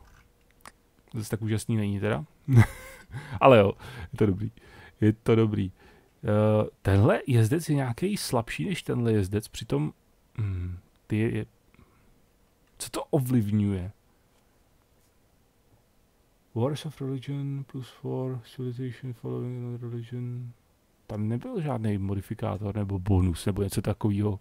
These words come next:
Hele, my si to spojíme. Tak, abychom, abychom, abychom přišli o jednotku. Ono to nic, co, co ono to,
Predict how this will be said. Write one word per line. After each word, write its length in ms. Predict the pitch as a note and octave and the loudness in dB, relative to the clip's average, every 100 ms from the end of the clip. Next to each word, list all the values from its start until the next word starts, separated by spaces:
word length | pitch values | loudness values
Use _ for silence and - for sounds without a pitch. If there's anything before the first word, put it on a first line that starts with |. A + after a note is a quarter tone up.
| _ _ _ _ _ _ - _ - _ _ _ | _ _ _ _ _ _ -20 _ -20 _ _ _
Hele, 180 | - C#3 | 6 8
my 100 | A#2 | 8
si 100 | - | 6
to 100 | F3 | 0
spojíme. 540 | - C3 A2+ G#2 G2 A2+ _ _ _ _ _ _ _ _ _ _ - | 4 4 6 4 2 -4 _ _ _ _ _ _ _ _ _ _ -2
Tak, 240 | A2+ G#2+ - _ _ _ _ - | 0 0 -6 _ _ _ _ -8
abychom, 520 | A2+ G#2 - A#2+ A#2 - _ _ _ _ _ _ _ _ _ _ - | -2 0 4 4 4 -2 _ _ _ _ _ _ _ _ _ _ -6
abychom, 720 | G2+ G2+ A2+ A2 A2 A2 G#2 - _ _ _ _ _ _ _ | -4 0 2 2 2 2 -2 -10 _ _ _ _ _ _ _
abychom 280 | G#2+ G2 C3 | -2 2 2
přišli 300 | - A2 - | 2 -2 2
o 120 | C3 | 6
jednotku. 540 | A2+ G#2 G#2+ - G#2+ C3 _ _ _ _ _ _ - | 6 4 -4 -4 -6 -6 _ _ _ _ _ _ -8
Ono 180 | A2 G#2+ | -6 -4
to 100 | C#3+ | -4
nic, 380 | F3 F3 - | -4 -6 -8
co, 160 | - B2 | -4 -4
co 160 | - C3+ | -4 -8
ono 200 | C3+ F3+ | -6 -4
to, 200 | G3 F#3 | -2 -4